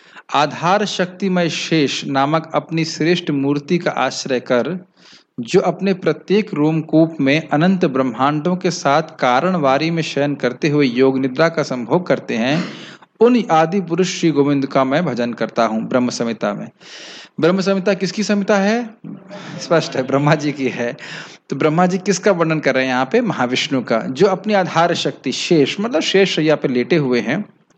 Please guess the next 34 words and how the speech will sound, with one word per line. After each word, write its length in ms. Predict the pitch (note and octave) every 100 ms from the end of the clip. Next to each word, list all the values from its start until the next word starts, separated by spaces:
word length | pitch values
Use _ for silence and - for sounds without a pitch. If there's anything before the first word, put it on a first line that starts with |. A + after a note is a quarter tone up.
| E3+
और 520 | E3+ D3+ A3 - - _ _ _ _ _ - - - - - -
अपनी 280 | E3 G3+
सुंदर 380 | F#3 G3+ G3+ G3+
मूर्ति 340 | F3 D#3+ - D#3
को 200 | C3 A#2+
प्रकट 560 | - _ - A#2+ G3+
किए 160 | - C3+
हुए, 120 | B2
सुंदर 240 | B2 D#3 D#3+
मूर्ति 280 | D#3 D#3
और 140 | F3 D3+
उसमें 220 | C#3 D#3
वो 60 | C#3
लेटे 300 | C#3 D#3 F#3+
हुए 160 | E3
हैं 60 | D#3+
महाविष्णु, 600 | D3+ E3 E3+ E3 - A3
और 100 | E3+
उनके 560 | E3+ F3 D3+ C#3+ A#3+ - - - - - _ _ -
रोमकूपों 680 | C#3 D#3 A#3 B3 A3 F#3 G3
से 140 | F#3
अनेक 240 | F3 E3+ E3
अनेक 220 | D#3+ D3+
ब्रह्मांड 460 | C#3 B2 C3 C#3+ C3+
निकल 260 | A#2 A#2+
रहे 180 | A2+ A2+
हैं। 160 | A2 A2
तो 100 | E3
वह 480 | C#3+ D3 G#3 G3+ F3
महाविष्णु 580 | E3+ E3 E3 E3 - G3
भी 140 | F3+
किनके 380 | F#3+ F#3 F3+ G3
अंश 320 | F3 F3+ F#3
हैं? 440 | F#3+ F3+ A3 B3